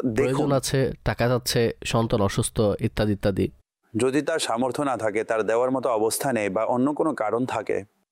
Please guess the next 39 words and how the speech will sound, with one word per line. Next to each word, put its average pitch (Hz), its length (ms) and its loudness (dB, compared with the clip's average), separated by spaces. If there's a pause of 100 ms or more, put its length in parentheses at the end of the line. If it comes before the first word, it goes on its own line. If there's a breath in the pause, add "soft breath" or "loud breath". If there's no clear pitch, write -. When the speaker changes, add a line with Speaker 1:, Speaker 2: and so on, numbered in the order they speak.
(520)
Speaker 1:
আর 151 140 -2
সে 196 140 0
দিতে 156 260 0
পারছে 147 260 -2
না, 107 120 0
তাহলে 117 240 0
শুধুমাত্র 135 480 2
আর্থিক 113 360 0
সহযোগিতা 117 540 0
করাই 123 300 2
সম্পর্ক 113 380 -2
রক্ষার 117 360 0
একমাত্র 110 360 0
ভিত্তি 104 300 -2
নয়, 92 160 0
তাই 90 180 -2
না? 135 120 0
আপনি 131 320 -2
বলুন, 117 360 0
এটাই 113 260 -2
কি 135 120 -4
ভিত্তি? 110 400 -2 (580)
কেউ 160 140 0
একজন 135 320 0
আরেকজনকে 127 460 0
আর্থিক 120 280 -2
সহযোগিতা 123 480 0
করলো 147 280 0
না, 85 200 -6 (500)
এখন 139 280 -2
কি 156 80 0
আপনি 143 180 0
বলতে 113 280 0
পারবেন 151 240 2
সে 127 140 0
সম্পর্ক 110 420 -2
রক্ষা 117 320 0
করেনি? 110 400 0
এই 110 340 -2